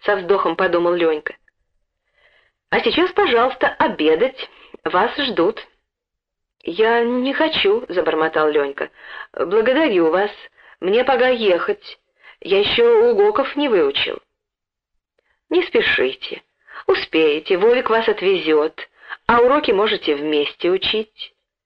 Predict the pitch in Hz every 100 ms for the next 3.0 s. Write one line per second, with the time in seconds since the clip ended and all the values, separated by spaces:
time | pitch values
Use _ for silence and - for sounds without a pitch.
0 | _ _ _ _ _ _ _ _ _ _
1 | _ _ - 247 359 339 294 - 294 302
2 | 277 262 - 233 226 214 160 196 220 -